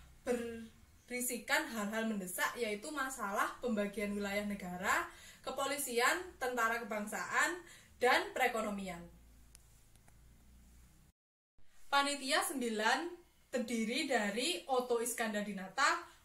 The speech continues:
Ahmad Subarjo, Sayuti Melik, Kusmantri,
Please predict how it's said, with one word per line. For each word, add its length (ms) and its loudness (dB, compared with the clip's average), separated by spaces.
Ahmad 400 0
Subarjo, 800 0
Sayuti 400 2
Melik, 560 -4
Kusmantri, 1900 -2